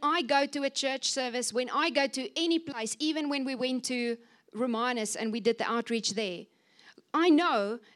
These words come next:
that I need to have an expectant heart because God can speak to Johannes, he can speak to you, he can speak to Stefan, he can speak to anyone here, and it can be his voice. And so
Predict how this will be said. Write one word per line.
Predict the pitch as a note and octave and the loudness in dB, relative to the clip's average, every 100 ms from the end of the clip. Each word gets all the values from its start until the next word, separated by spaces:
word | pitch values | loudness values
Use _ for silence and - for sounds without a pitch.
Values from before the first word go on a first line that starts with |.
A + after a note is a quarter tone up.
| G3 | 0
that | B3+ | 0
I | C4+ D#4 | 4 4
need | D#4+ D4+ | 4 2
to | |
have | A#3+ C4 | 0 0
an | B3+ - | 0 -2
expectant | - - - F4 E4+ D#4 B3+ | -4 -2 0 -2 -4 -4 -4
heart | C#4 B3+ - | 0 -2 -2
because | A3+ A#3+ | -2 0
God | B3 C4+ C#4 | 2 2 2
can | C4+ | 0
speak | - D4 A3+ | 0 0 -4
to | A3+ | -6
Johannes, | A3+ G3 C#4 E4+ - - - | -6 -2 -2 -2 -4 -10 -16
he | - C4 | -8 -4
can | C#4 A#3+ | -2 -2
speak | - C4+ - | -4 -4 -6
to | A#3 | -6
you, | A#3 D#4 F4 F4 _ | -4 -2 -4 -8 _
he | B3+ | -8
can | A3+ B3 | -4 -4
speak | - B3 | -6 -10
to | A3+ | -10
Stefan, | - D#4 D#4 E4+ E4+ - _ | -6 -6 -4 -4 -6 -8 _
he | A#3+ | -8
can | C#4+ | -4
speak | C4 - C#4+ | -4 -4 -6
to | - - | -6 -6
anyone | F4 F#4 E4+ D4+ | 0 2 2 2
here, | C4 D4 C4 F#3 A3+ - _ _ _ _ _ _ _ _ _ | -2 -6 -6 -6 -10 -14 _ _ _ _ _ _ _ _ _
and | C4 C4 | -2 0
it | B3+ - | -4 -2
can | A#3+ | -2
be | A#3 | 0
his | - C4 G3+ | -2 -2 -2
voice. | G#3+ G3+ - - - - _ _ _ _ _ _ _ _ _ _ _ _ _ - | -2 -4 -6 -12 -14 -16 _ _ _ _ _ _ _ _ _ _ _ _ _ -4
And | C#4 | -2
so | C4 D4 C#4+ C4+ | 2 4 4 2